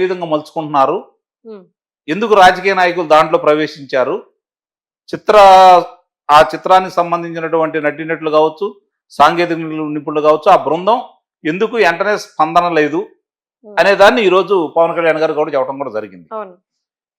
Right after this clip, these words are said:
Speaker 1: అక్కడ ఆయన ఇంకో మాట కూడా మాట్లాడారు, రేవంత్ రెడ్డి గారిని మాట్లా-, అంటే, ఆయన గుర్తులేదన్నట్టు ప్రవర్తించాడని,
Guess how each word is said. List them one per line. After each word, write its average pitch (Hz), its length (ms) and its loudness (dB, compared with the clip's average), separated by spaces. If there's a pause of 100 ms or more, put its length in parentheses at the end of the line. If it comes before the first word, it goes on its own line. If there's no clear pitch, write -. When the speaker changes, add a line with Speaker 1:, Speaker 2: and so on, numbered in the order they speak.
Speaker 1:
అక్కడ 202 280 2 (1200)
ఆయన 170 160 4
ఇంకో 175 200 -2
మాట 185 180 4
కూడా 185 140 4
మాట్లాడారు, 123 500 2 (300)
రేవంత్ 208 360 4
రెడ్డి 175 240 -2
గారిని 165 580 2 (1120)
మాట్లా-, 170 440 2
అంటే, 151 180 0
ఆయన 156 340 2
గుర్తులేదన్నట్టు 175 520 -2
ప్రవర్తించాడని, 147 840 0